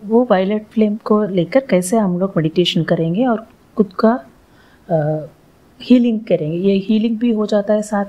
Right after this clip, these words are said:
में, और अपना, अ, पूरा unwanted thing, negative thoughts वगैरह भी अपने से एर-, अ, erase हो जाता है। अ, चले करें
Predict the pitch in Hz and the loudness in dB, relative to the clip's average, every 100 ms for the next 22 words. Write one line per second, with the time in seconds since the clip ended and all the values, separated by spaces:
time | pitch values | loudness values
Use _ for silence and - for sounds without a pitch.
0 | 226 302 - _ _ _ _ _ _ _ | 0 -2 -2 _ _ _ _ _ _ _
1 | _ _ _ _ _ - - - _ - | _ _ _ _ _ -20 -20 -20 _ 2
2 | 208 190 - 214 254 - 175 165 160 - | 2 2 -2 -2 -2 -2 0 0 0 2
3 | 180 196 175 180 165 175 202 196 202 - | 2 2 -2 -2 0 0 0 0 -2 -2
4 | 180 170 196 202 214 175 175 - 170 175 | 0 0 0 -2 0 0 -2 -2 0 0
5 | 170 170 285 - 180 170 277 311 185 156 | 0 0 -2 0 -2 -2 -2 -2 -2 -4
6 | - 190 160 156 175 175 175 160 135 135 | -4 -4 -2 -2 0 0 0 -2 -4 -4
7 | - 117 - _ _ _ - _ - _ | -4 -8 -8 _ _ _ -20 _ -20 _
8 | _ _ _ 170 156 156 175 165 - 180 | _ _ _ -2 -2 -2 0 0 0 0
9 | 285 | -2